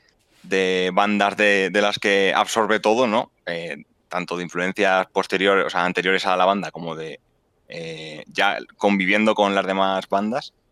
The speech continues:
la saca Jeff Waters y es lo que decís. Es un tío que sabe de música, es un tío con dinero y con ganas de hacer, de hacer música y sobre todo con, pues, una mente, eh, pues,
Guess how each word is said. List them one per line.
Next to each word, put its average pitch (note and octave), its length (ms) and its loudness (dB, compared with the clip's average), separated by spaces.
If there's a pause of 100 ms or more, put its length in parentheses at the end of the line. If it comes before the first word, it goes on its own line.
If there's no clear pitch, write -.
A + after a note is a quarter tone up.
la F#2 180 0
saca G2 800 2 (260)
Jeff G2+ 140 0
Waters G#2 320 0
y G2+ 60 -8
es F#2 40 -6
lo G2 100 0
que G2 60 0
decís. F#2+ 400 -4 (220)
Es - 160 -8
un F#2 520 -4
tío F#2+ 120 0
que F#2 100 0
sabe G2 200 0
de F#2+ 60 0
música, C3+ 520 0 (280)
es F#2+ 100 -8
un F#2 120 -4
tío F2 320 0
con F2+ 300 -2
dinero F#2+ 380 2
y G2+ 160 -4
con F2+ 240 0
ganas G2+ 260 2
de G#2+ 60 4
hacer, F#2+ 420 2
de F2 100 -8
hacer F#2+ 160 -4
música F#2+ 260 -4
y G#2+ 40 -2
sobre F#2+ 180 -2
todo F#2+ 260 -2 (420)
con, E2 640 -6
pues, - 280 -12
una G2 260 0
mente, G2+ 500 0 (340)
eh, E2+ 580 -6
pues, - 240 -10